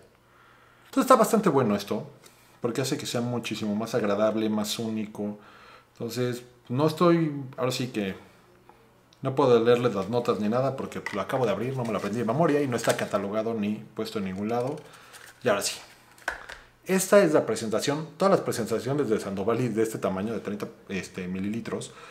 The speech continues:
son de esta, de este tamaño. Este también es un eau de parfum. Sandovalis tiene en general esta onda de ser un poquito colonial, digamos, un poquito cítrico, este, suave, verde, ¿no? Muy natural, va en nota. Eh, así lo voy a abrir.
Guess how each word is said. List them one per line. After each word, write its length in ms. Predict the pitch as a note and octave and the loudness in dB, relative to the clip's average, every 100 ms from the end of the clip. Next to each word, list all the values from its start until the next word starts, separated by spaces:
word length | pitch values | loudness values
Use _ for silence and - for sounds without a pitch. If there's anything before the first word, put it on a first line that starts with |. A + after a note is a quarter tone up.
| - - | -12 -4
son 260 | - D3 | 0 2
de 80 | C#3+ | 4
esta, 760 | C3+ C3+ B2+ A2+ G#2+ G2 F#2+ F2 - - | 4 4 4 4 4 0 -4 -8 -20 -12
de 120 | B2+ | -6
este 120 | A#2 B2 | -6 -2
tamaño. 380 | G2+ F#2+ F#2 F#2+ | -2 -2 -6 -6
Este 160 | A#2 D#3+ | -4 0
también 260 | D3 D#3+ | 2 2
es 140 | D#3+ - | 0 -2
un 60 | - | -4
eau 120 | - B2+ | 2 4
de 80 | |
parfum. 300 | A2+ - F2 - - - - | 4 0 -6 -10 -18 -20 -14
Sandovalis 440 | - G3 A3+ C4 B3+ | -2 4 6 6 2
tiene 220 | C4+ C4 | -2 -2
en 60 | A#3 | 0
general 380 | G3+ F#3+ G3 | 2 4 4
esta 200 | G3+ - | 2 0
onda 160 | G3 F#3 | 0 0
de 40 | |
ser 120 | D#3+ F3 | 0 -2
un 80 | |
poquito 280 | E3 - D#3+ | -4 -6 -8
colonial, 540 | - F2+ F#2 G#2+ G2 F2 | -2 -2 -2 -2 -2 -4
digamos, 420 | F2+ F#2 F2 - | -6 -6 -8 -10
un 60 | |
poquito 260 | A#2 - B2+ | -14 -12 -10
cítrico, 840 | - - D3+ C3 F#2+ F#2 F2 - F#2+ | -8 -8 -10 -12 -12 -10 -8 -8 -8
este, 320 | F#2+ - F#2 | -10 -10 -10
suave, 580 | - C3 B2 A2+ F2+ E2+ F#2 | -6 0 2 0 -4 -8 0
verde, 600 | A2 A#2 G#2 F2+ F2+ F2+ - - - - _ _ - | 0 2 -2 -6 -10 -12 -20 -20 -20 -20 _ _ -10
¿no? 220 | A2 C#3+ | -4 -4
Muy 220 | D3+ D3 | 0 2
natural, 360 | D3+ C#3 F2+ - - - - A2+ | 2 0 -4 -6 -16 -20 -18 -6
va 80 | A#2+ | -4
en 100 | A#2 | -2
nota. 280 | G#2+ - - - - - - | -4 -6 -14 -18 -20 -18 -2
Eh, 400 | B2+ A#2+ A#2+ A2 G#2+ - - _ _ _ _ _ _ - | 0 2 2 0 -6 -12 -20 _ _ _ _ _ _ -10
así 240 | G#2+ - | -6 -4
lo 80 | C3+ | -2
voy 140 | G#2 G2+ | 0 0
a 20 | |
abrir. 300 | A#2 F3 | -2 -4